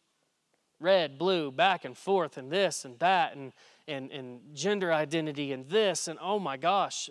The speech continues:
like, it, it's overwhelming. And I really think Christian hospitality is gonna be the way for bold evangelism moving forward. A lot happens around the table. I've sat with some enemies around the table.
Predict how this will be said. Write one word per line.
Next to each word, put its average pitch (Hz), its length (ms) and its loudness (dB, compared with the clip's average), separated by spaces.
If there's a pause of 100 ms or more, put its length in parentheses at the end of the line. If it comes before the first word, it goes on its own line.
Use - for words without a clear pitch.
like, 151 180 -6
it, 170 160 -4
it's 160 240 -8
overwhelming. 175 720 -4 (640)
And 160 100 -2
I 156 60 -2
really 180 340 -2
think 165 460 -10 (300)
Christian - 420 -8
hospitality 156 880 -10
is 131 100 -12
gonna 135 200 -10
be 135 100 -12
the 131 120 -10
way 127 300 -6
for - 140 -16
bold 127 280 -10
evangelism 120 680 -12
moving 113 240 -12
forward. 113 380 -20 (1160)
A 120 60 -12
lot 135 260 -4
happens 123 720 -10
around 123 200 -10
the 120 80 -18
table. 131 180 -8
I've 170 100 -6
sat 151 220 -6
with 143 80 -12
some 147 160 -10
enemies 139 340 -10
around 117 260 -12
the 110 40 -20
table. 110 340 -14